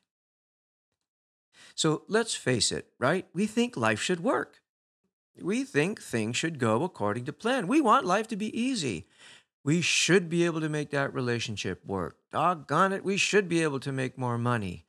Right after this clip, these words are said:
We should be able to let go of that cigarette drinking habit, right? I mean, we think, honestly, if we're honest with ourselves, we really do think that life should just frickin' bow before us and give us exactly what we want, right?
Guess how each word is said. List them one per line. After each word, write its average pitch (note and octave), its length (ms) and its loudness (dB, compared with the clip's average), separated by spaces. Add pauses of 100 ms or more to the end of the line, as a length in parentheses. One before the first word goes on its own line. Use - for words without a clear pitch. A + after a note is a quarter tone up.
(340)
We D3 120 0
should A3 280 2
be E3 160 4
able C#3 180 0
to C3+ 120 -2
let C3+ 240 2
go C#3 280 6
of A#2+ 120 0
that A#2 460 2
cigarette A#2 720 0 (520)
drinking C3 420 0
habit, G2 440 0
right? B2+ 340 0 (600)
I B2+ 80 -2
mean, A#2+ 240 0
we A#3 260 4
think, C3+ 640 -2
honestly, C#3 680 0 (240)
if A#2 160 -4
we're A#2 380 -2
honest G3+ 380 2
with C3 160 -2
ourselves, C3+ 420 2
we A3 80 -4
really B3+ 240 0
do C#4+ 200 2
think G#3 280 0
that C#3+ 180 -2
life E3 240 0
should - 260 -4 (140)
just - 240 -2
frickin' F3+ 600 -2
bow F3+ 260 4
before C3+ 420 2
us D#3+ 140 0
and B2+ 140 -6
give F#3 160 2
us G3 140 0
exactly A2 600 0
what D#3 160 -2
we F3+ 140 2
want, A#3 340 0
right? G3+ 400 2